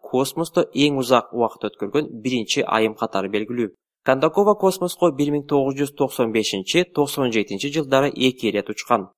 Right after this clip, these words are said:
Орусиядан космоско камыган төртүнчү орус айым Елена Серова быйыл сентябрда америкалык астронавт Берри Уилмер жана орусиялык космонавт Александр Самокутяев менен Жердин орбитасына сапарга аттанат.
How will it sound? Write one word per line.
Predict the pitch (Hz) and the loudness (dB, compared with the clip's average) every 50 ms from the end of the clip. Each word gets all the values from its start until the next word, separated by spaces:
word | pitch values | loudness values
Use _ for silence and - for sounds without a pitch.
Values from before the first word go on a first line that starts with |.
| _ _ _ _ _ _ - | _ _ _ _ _ _ 2
Орусиядан | 117 113 117 123 - - 123 131 127 | 4 4 4 4 2 2 2 2 2
космоско | 131 - 143 139 - 151 143 139 - 156 | 2 0 -2 -2 -2 -4 -6 -2 0 -2
камыган | 147 - 151 147 151 147 151 156 - - - - - | 0 2 0 0 2 2 2 0 0 -2 -8 -4 0
төртүнчү | 147 151 151 - 170 165 156 - - - 139 | 0 0 2 0 -2 -2 -2 0 2 2 4
орус | 110 110 107 104 101 - 113 | 4 4 4 2 0 -2 -2
айым | 117 147 175 - - | -2 0 -2 -2 -4
Елена | - 117 113 123 135 127 131 117 104 95 | -8 -4 0 0 2 4 4 2 2 -2
Серова | 95 - - 98 113 127 165 170 190 180 - | -4 -4 -2 4 4 6 6 6 6 4 2
быйыл | 120 127 135 139 143 - - | 0 0 2 2 2 0 -4
сентябрда | - - 110 101 - 113 110 117 139 147 143 175 156 | -6 -8 -8 -4 0 2 2 2 2 0 0 0 0
америкалык | - - 113 113 113 123 127 127 123 - 120 117 113 - - | 0 0 -2 0 0 0 0 0 0 0 0 -2 -2 -4 -6
астронавт | 113 - - - 113 113 113 113 - - _ | -8 -6 -4 -4 -2 0 0 0 -2 -4 _
Берри | - 113 131 131 120 113 104 | -2 2 2 4 4 4 2
Уилмер | 101 98 104 120 147 160 180 185 170 | 0 0 2 2 2 4 2 0 0
жана | - 170 160 170 165 - - - | 0 0 2 2 2 0 0 0
орусиялык | 139 135 135 143 139 139 135 117 110 - | 0 2 4 4 2 2 0 0 0 0
космонавт | - 110 - - - 101 117 156 175 - - | -2 -4 -4 -4 -2 0 0 0 0 0 -2
Александр | - 117 113 - - - 127 139 156 147 | -2 -2 -2 -2 0 0 0 2 2 -2
Самокутяев | - - 117 113 104 - 104 - - 113 120 147 156 - | -4 -6 -6 -6 -8 -8 -10 -6 -2 0 0 0 0 -2
менен | 175 185 185 - - | -4 -4 -4 -4 -8
Жердин | - 123 - - 131 127 120 113 131 139 143 - | -14 -16 -8 -2 0 0 0 0 0 -4 -4 -2
орбитасына | 120 123 120 113 113 - 104 101 - - 110 104 | -4 -2 -2 -4 -6 -4 -6 -6 -6 -6 -6 -6
сапарга | - 117 - - 107 101 95 101 | -6 -8 -6 -4 -6 -4 -2 -4
аттанат. | 101 - - - 113 110 104 - | -6 -4 -4 -2 -2 -2 -2 -2